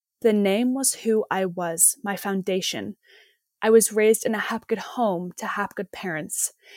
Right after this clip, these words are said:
It was freshman year of college when I decided I was going to go against tradition, against the practices that I had been raised to adhere to. I decided I was going to keep my name.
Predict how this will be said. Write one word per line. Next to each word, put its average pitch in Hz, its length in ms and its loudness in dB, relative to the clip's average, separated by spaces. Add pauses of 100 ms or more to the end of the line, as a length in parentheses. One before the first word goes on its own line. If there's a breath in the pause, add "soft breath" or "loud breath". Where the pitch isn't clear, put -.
(240 loud breath)
It 233 80 6
was 233 160 8
freshman 247 420 -2
year 247 100 2
of 240 100 -6
college 151 440 -2
when 185 120 -4
I 170 80 -4
decided 147 580 -2 (100)
I 175 220 2
was 247 160 0
going 175 280 -4
to - 120 -6
go 180 220 -2
against 190 500 -6
tradition, 190 600 -8 (240)
against 226 340 -6
the - 80 -18
practices 240 840 -6
that 214 140 -2
I 180 180 4
had 190 220 -6
been 175 220 -4
raised 165 480 -4
to 180 140 -4
adhere 175 380 -6
to. - 260 -8 (640 loud breath)
I 208 80 0
decided 196 540 4 (120)
I 175 160 -2
was 196 160 -4
going 147 220 -4
to - 80 -12
keep - 300 -8
my 170 120 -4
name. 208 380 -4